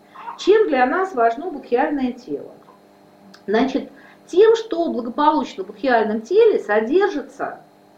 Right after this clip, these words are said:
а, скажем, не, а, не словами названное, но тем не менее, да, присутствующие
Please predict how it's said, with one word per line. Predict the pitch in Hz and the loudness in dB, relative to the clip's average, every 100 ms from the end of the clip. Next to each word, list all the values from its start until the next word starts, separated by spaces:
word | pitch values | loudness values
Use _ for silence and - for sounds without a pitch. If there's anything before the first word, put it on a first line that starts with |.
| _ _ - - - | _ _ -20 -20 -8
а, | 185 202 208 202 196 185 185 | 0 6 6 6 4 4 2
скажем, | - 233 240 240 247 - - | -4 0 0 0 -4 -6 -8
не, | 202 254 302 320 | 2 4 4 2
а, | 277 - 214 208 180 | -2 0 2 2 2
не | 214 294 | 2 2
словами | 294 277 294 311 269 | 2 0 0 0 0
названное, | 240 262 320 254 220 160 139 - - _ _ _ _ _ _ _ _ _ - | -2 0 -2 -2 -8 -8 -14 -18 -20 _ _ _ _ _ _ _ _ _ 0
но | 269 | 2
тем | - 294 247 | 2 2 2
не | 240 | 4
менее, | 247 226 175 165 | 6 6 2 -2
да, | 165 320 | 0 0
присутствующие | 370 254 240 - 262 - - 320 294 - - 117 92 | 0 -4 -4 -2 -4 -4 -10 -6 -6 -8 -8 -6 -8